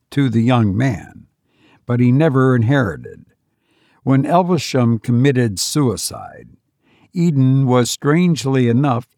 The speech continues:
already dead. Twenty-four hours before, he had been knocked down by a cab and killed instantly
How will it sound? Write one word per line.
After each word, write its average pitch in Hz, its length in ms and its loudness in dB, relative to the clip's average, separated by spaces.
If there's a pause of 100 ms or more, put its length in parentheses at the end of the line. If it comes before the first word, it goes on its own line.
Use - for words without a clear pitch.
already 131 720 0
dead. - 640 -6 (680)
Twenty-four 143 800 0
hours 123 480 0
before, - 720 -8 (340)
he 151 220 0
had 165 180 -2
been 120 320 2
knocked 131 260 0 (200)
down 107 380 -4
by 123 200 -2
a 123 180 -2
cab 87 600 -4 (420)
and 117 260 0
killed 143 500 0 (100)
instantly - 840 -4